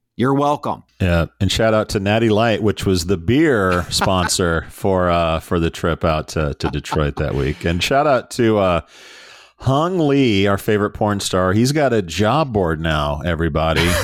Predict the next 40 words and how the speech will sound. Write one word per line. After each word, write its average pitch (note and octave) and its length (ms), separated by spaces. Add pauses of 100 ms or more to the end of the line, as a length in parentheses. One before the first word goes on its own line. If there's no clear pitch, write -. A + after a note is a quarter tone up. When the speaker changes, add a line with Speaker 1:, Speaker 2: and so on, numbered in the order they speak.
(100)
Speaker 2:
uh, F2 460
which, F2 300 (380)
<laughs> - 340
which - 260
I G2+ 100
wish B2+ 280
he D3 100
would B2+ 160
have G#2+ 120
come A2 240
to G#2 60
me G2 160
and F#2 120
asked, F2+ 440
asked F2 240
my E2 220
opinion D#2 320
of D2 140
that, C#2+ 300 (280)
'cause D#2+ 240
I D#2 400
have D2+ 180
seen D2 240
this D2 240 (240)
movie D2 320
before. D#3 580 (560)
But G#2+ 120
hey, G#2+ 220
maybe, A2 560
maybe A#2 240
this G#2 260
one G#2 120
will F#2+ 120
end F2+ 200
differently. E2+ 800
Uh, D#2+ 400
Hung A2+ 320
Lee's G#2 340
job D#2+ 400
board. D#2 400